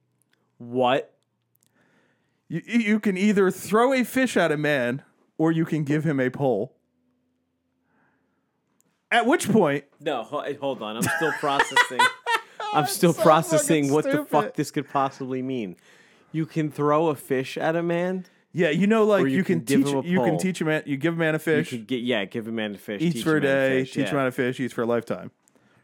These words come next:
Speaker 2: Her version of this was, you can throw a fish at a man, or you can give him a pole. So in her turn of phrase, either way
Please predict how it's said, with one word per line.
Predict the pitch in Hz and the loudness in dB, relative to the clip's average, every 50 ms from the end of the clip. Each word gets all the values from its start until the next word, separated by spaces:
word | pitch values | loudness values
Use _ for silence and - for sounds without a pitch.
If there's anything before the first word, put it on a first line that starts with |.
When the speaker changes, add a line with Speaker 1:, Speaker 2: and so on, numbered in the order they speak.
| _ - | _ -2
Speaker 2:
Her | - 196 226 | 0 2 2
version | 202 190 196 175 156 151 135 | 4 4 2 2 2 2 0
of | 127 123 | 0 0
this | 117 113 113 - - | 0 -2 -4 -4 -2
was, | 120 113 110 104 104 107 110 - - - _ _ _ _ _ _ _ _ _ _ _ _ _ _ _ _ _ _ _ | -2 0 0 0 0 -2 -4 -6 -10 -18 _ _ _ _ _ _ _ _ _ _ _ _ _ _ _ _ _ _ _
you | 131 156 | -4 -4
can | 156 - 165 135 | -2 -2 -4 -4
throw | - - 160 185 202 196 | -2 0 2 4 4 4
a | 180 | 2
fish | - - 208 202 - | 2 2 2 2 2
at | - 165 147 | 2 2 2
a | 139 | 2
man, | 127 127 127 123 117 117 123 127 - _ _ | 0 0 0 0 0 0 -2 -4 -8 _ _
or | - 139 143 | -2 0 0
you | 151 156 | 0 0
can | - 139 147 | 0 -2 -2
give | 139 147 143 | -2 -2 -2
him | 143 123 | -2 -2
a | 120 120 | -4 -2
pole. | - 143 123 104 87 - _ _ _ _ _ _ _ _ _ _ _ _ _ | 0 0 0 0 -2 -6 _ _ _ _ _ _ _ _ _ _ _ _ _
So | - - 165 170 156 147 - - | -4 0 2 2 2 2 0 -4
in | 151 156 147 | -4 -2 -2
her | 135 135 170 175 180 180 | 0 0 2 2 2 2
turn | 165 - - 139 127 | 2 0 0 0 0
of | 120 113 | -2 -4
phrase, | - 123 113 110 104 104 104 - - _ _ _ _ _ _ _ _ _ _ | -2 -2 -2 -2 -2 -4 -6 -8 -12 _ _ _ _ _ _ _ _ _ _
either | 143 165 175 160 156 143 | -4 -2 0 0 0 2
way | 147 143 135 127 110 104 98 92 | 2 2 2 2 0 -2 -6 -8